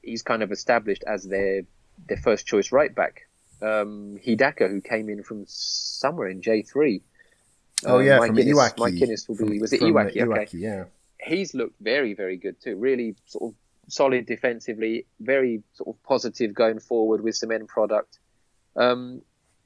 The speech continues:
Speaker 1: they've just got players kind of all over the pitch who are, who are doing well as a unit,
Speaker 2: Hmm.
Speaker 1: um, which, yeah, is not something that we usually associate with, with Jeff United.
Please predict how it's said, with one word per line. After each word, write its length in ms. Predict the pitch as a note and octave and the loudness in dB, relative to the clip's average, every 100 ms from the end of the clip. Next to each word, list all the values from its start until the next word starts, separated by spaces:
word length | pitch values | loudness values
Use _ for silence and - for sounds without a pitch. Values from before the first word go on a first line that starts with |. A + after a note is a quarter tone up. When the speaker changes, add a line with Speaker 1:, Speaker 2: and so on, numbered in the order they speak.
| _ | _
Speaker 1:
they've 180 | A#2 C3 | -6 -6
just 380 | - E3+ - - | -6 -8 -8 -4
got 220 | - - | -4 -2
players 340 | D3+ D3 B2 - | 0 2 0 -2
kind 180 | A#2 | -6
of 120 | A2 A#2+ | -4 -2
all 180 | C#3 | 0
over 220 | B2 A#2 G#2 | 0 0 -6
the 100 | G#2 | -12
pitch 380 | - D3+ - | -10 -12 -8
who 160 | - G#2 | -4 0
are, 340 | G2+ G2+ G2+ - _ _ _ _ _ _ _ | 0 0 -2 -6 _ _ _ _ _ _ _
who 120 | B2 | -4
are 100 | A#2 - _ | -4 -6 _
doing 320 | - C3+ C3 A#2 | 2 4 4 4
well 220 | B2 A2+ | 4 4
as 200 | B2 A2 | 0 -2
a 60 | A2+ | -2
unit, 440 | G#2 D3 A2+ F2+ _ _ _ _ | -2 -2 -2 -8 _ _ _ _
Speaker 2:
Hmm. 380 | A2 G#2 G2 G2 - - | -10 -10 -10 -16 -10 0
Speaker 1:
um, 480 | A#2 A#2+ A#2+ A#2+ A2+ | 2 2 -2 -8 -8
which, 240 | C3+ - | -8 -6
yeah, 200 | B2 D3+ | -4 -2
is 160 | G2 A2+ | -4 -4
not 200 | C3 - | -6 -6
something 640 | - - C#3 C3 - G#2+ G#2 | -16 -6 -4 -4 -6 -8 -6
that 100 | G#2 | -6
we 120 | G#2+ | -4
usually 340 | A#2 A2 A2+ | -6 -4 -4
associate 640 | G#2 - A2+ - G#2 G2+ - | 0 2 2 0 -2 -2 0
with, 320 | A2+ G2+ G2 _ _ _ _ _ _ _ _ | -4 -4 -10 _ _ _ _ _ _ _ _
with 200 | A2+ A2 | -2 0
Jeff 260 | - A#2+ - | 2 2 2
United. 540 | A2 A#2+ A#2+ D#3+ E3 | 0 0 0 -6 -6